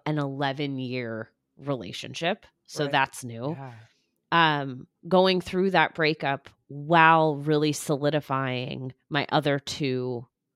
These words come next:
Speaker 1: primary partnerships and, like, starting to go to O B G Y Ns and, like, planning this, like, giant life stuff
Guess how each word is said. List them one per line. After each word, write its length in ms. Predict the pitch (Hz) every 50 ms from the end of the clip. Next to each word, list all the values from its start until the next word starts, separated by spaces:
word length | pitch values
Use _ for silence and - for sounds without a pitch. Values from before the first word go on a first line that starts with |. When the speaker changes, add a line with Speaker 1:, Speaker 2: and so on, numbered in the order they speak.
| _ _ _ _ _ _ _
Speaker 1:
primary 380 | - - 160 147 147 143 135 131
partnerships 920 | - - 165 147 - 135 135 - - 135 123 - _ - - - - - - _
and, 160 | 139 147 143
like, 180 | 139 139 135 -
starting 400 | - - - 135 131 131 131 135
to 140 | 131 - 151
go 200 | 135 - 135 131
to 140 | 131 - - -
O 100 | - 135
B 140 | 123 131 131
G 160 | 135 139 135
Y 380 | 131 139 135 147 160 175 180 147
Ns 300 | 120 117 120 120 - - -
and, 180 | - 135 135
like, 300 | 135 131 131 127 - - _ - - _ _ _ _
planning 500 | - - - 180 170 165 165 165 151 147 139
this, 240 | 135 139 - - -
like, 220 | 135 131 127 -
giant 540 | - 147 143 127 131 139 135 131 127 123 - _ _ _ _ _ _ -
life 420 | 143 139 135 143 156 165 165 -
stuff 680 | - - - - - 131 120 123 123 - - _ _